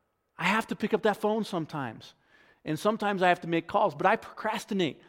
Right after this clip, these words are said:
I'll put it off as much as I possibly can. I had a job for several months where I had to talk on the phone all day long. <laughs> I had to call everybody. That first call in the morning was the worst. It was painful. I had to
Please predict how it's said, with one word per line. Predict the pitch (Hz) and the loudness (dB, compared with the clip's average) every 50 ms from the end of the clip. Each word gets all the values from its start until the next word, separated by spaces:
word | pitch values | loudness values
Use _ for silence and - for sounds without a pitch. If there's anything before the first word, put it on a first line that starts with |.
| - - | -12 0
I'll | - 214 220 | 0 0 2
put | - - 214 | 2 2 4
it | 214 | 6
off | 220 226 226 208 220 | 6 6 6 4 2
as | 196 160 156 | -2 -4 -2
much | 175 180 226 262 - - | -4 -2 -2 -2 -2 -4
as | 202 233 | -4 -4
I | 240 | -4
possibly | - - - 240 220 - - - 214 185 202 220 | -4 -2 -4 -4 -4 -4 -6 -8 -6 -4 -6 -6
can. | - - - 226 208 208 196 165 131 - _ _ _ _ _ _ - - - _ - | -6 -6 -8 -6 -6 -6 -6 -8 -10 -14 _ _ _ _ _ _ -20 -20 -20 _ -2
I | - 170 202 | 2 4 6
had | 220 214 202 | 6 6 6
a | 196 | 4
job | 151 147 147 180 196 202 196 185 160 139 - - - _ _ _ _ | 0 2 6 6 6 8 8 6 4 2 -6 -14 -20 _ _ _ _
for | - 180 | -4 -4
several | 170 - 208 214 180 196 190 | 0 2 2 2 4 4 4
months | 180 185 190 175 160 - - | 6 6 4 4 2 -2 -2
where | 170 170 170 165 175 - - | 2 2 2 2 2 2 4
I | 165 180 | 4 6
had | 185 190 165 | 6 4 2
to | 160 | 4
talk | - 190 185 180 202 | 2 2 2 2 0
on | 175 | -2
the | 170 | -2
phone | 160 - 190 180 170 | 0 0 2 4 6
all | 170 185 | 6 6
day | 175 151 170 160 160 | 4 4 2 0 0
long. | 151 - 202 185 131 - - - - _ - | 2 2 0 0 0 -6 -12 -16 -20 _ -20
<laughs> | - - - - | -20 -20 -8 0
I | - 175 | 4 4
had | 196 190 | 6 6
to | 185 | 4
call | - - 214 214 214 196 | 6 6 6 8 8 6
everybody. | 160 147 135 123 117 120 - - - - - - - - _ | 4 4 0 -4 -6 -8 -12 -18 -20 -20 -20 -20 -20 -12 _
That | - 190 180 - - | 0 0 0 0 2
first | - 247 254 - - | 4 4 4 4 0
call | - - 240 226 220 226 214 | -2 2 6 8 8 8 8
in | 214 | 6
the | 208 202 | 4 4
morning | 196 208 202 196 185 | 4 4 4 4 2
was | 175 160 | 0 0
the | 190 | 0
worst. | 175 165 165 175 196 196 185 - - - | -2 0 4 6 6 6 6 2 -2 -6
It | 175 | -8
was | 170 165 - | -8 -8 -8
painful. | - - - 196 202 220 214 - - 214 190 175 123 - - - - - - _ - | -10 -8 -6 -2 -2 -2 -2 -2 -2 0 0 0 -2 -4 -10 -20 -20 -20 -20 _ -4
I | - 165 202 | 0 0 2
had | 202 196 208 208 202 202 - - | 2 4 6 8 8 6 6 0
to | - 202 185 180 165 | -4 -2 -2 -2 -4